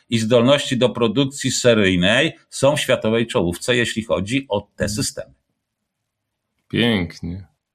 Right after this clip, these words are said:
Speaker 1: Tak.
Speaker 2: Wreszcie jakieś dobre wieści, panie pułkowniku.
Speaker 1: Tak, i, i te systemy trafiają na Ukrainę i to wcale nie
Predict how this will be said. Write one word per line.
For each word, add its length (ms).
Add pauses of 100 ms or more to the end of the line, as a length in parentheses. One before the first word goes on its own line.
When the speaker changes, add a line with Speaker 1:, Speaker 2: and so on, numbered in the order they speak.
Speaker 1:
Tak. 140
Speaker 2:
Wreszcie 280
jakieś 260
dobre 300
wieści, 340
panie 220
pułkowniku. 460
Speaker 1:
Tak, 340 (140)
i, 540
i 180
te 140
systemy 520
trafiają 680
na 280
Ukrainę 580
i 120
to 120
wcale 420
nie 440